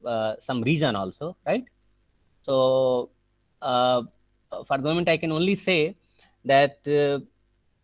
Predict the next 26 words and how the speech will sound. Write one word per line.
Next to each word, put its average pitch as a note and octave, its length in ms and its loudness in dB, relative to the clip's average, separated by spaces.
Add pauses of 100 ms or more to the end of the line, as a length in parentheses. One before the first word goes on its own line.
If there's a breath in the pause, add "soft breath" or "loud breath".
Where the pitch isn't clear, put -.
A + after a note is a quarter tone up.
(540)
uh, C3 480 -2 (1800)
and D3+ 240 -6
be-, D#3 160 0 (120)
because E3+ 240 0
actually E3+ 260 0
that C#3+ 200 4
is F#3+ 220 2
actually E3+ 300 -2
the C3+ 100 4
reason E3 340 2
why C#3 120 2
it C#3 100 0
is B2+ 100 -6
called B2+ 200 -4
hyperbolic A#2 400 -6
geometry. A2 480 -6 (840)
So, A#2 640 0 (1400)
so D#3 360 -2
for D#3 60 -8
example, E3 400 0
if F3 160 -2
you F3+ 100 0
see F3 460 -2 (1120)
in C3+ 100 -8
R C3 220 4
three, D#3 400 -2